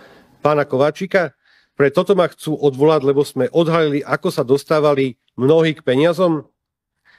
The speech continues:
Vo februári ste útočili na Ministerstvo spravodlivosti, že kvôli zrušeniu pôvodnej,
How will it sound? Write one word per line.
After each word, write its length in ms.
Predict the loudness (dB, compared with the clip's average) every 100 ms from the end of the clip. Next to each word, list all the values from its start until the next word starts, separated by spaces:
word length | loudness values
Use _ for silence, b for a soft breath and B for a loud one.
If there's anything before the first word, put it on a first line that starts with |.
| b
Vo 120 | _ 2
februári 560 | 2 2 2 2 2 -2
ste 400 | 0 0 0 -2
útočili 480 | -2 -2 -2 -2
na 160 | 0 2
Ministerstvo 480 | 0 0 -4 -4 -6
spravodlivosti, 640 | 0 0 2 0 -2 -4
že 160 | -4 -2
kvôli 240 | 0 0
zrušeniu 720 | 0 -2 -2 0 0 0 -2 _ _ _ _
pôvodnej, 640 | 2 2 2 2 0 -4